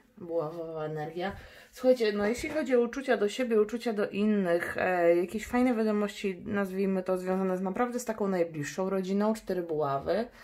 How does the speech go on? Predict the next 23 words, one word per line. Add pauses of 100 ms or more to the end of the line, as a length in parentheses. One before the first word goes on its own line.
(520)
Mm,
dla
części
z
Was,
kochani,
no
wiecie,
może
jest
tu
jedna
osoba,
ale
karty
również
to
pokazują,
że
to
są
jakieś
zaręczyny.